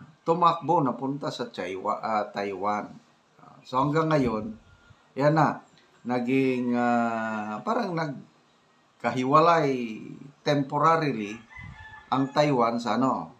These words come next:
So, communist government sa mainland China, democratic naman dito sa Taiwan. But, kahit saang anggulo natin tignan,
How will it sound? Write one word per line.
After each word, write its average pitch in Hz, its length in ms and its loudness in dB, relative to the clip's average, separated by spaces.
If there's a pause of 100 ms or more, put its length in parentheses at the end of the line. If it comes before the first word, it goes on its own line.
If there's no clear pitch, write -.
(240)
So, 107 80 -12 (1900)
communist 143 640 2
government 147 640 4
sa 135 200 0 (1000)
mainland 147 480 2
China, 117 640 0 (640)
democratic 131 880 0
naman 127 320 0
dito 120 320 -4
sa 107 240 -8
Taiwan. 95 560 -4 (320)
But, 190 560 6 (1000)
kahit 139 240 2
saang 170 400 6
anggulo 165 560 4
natin 156 480 2
tignan, 110 720 -2